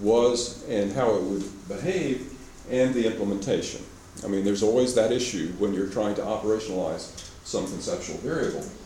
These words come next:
Uh, and the first clue to this was in that research. I mean, I was showing differences between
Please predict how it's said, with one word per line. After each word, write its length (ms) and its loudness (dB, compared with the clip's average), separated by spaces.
Uh, 260 2
and 260 8
the 80 6
first 340 6
clue 200 6
to 100 8
this 420 4
was 540 6
in 460 2
that 260 4
research. 500 2
I 40 0
mean, 140 6
I 120 8
was 160 6
showing 320 6
differences 520 2
between 460 2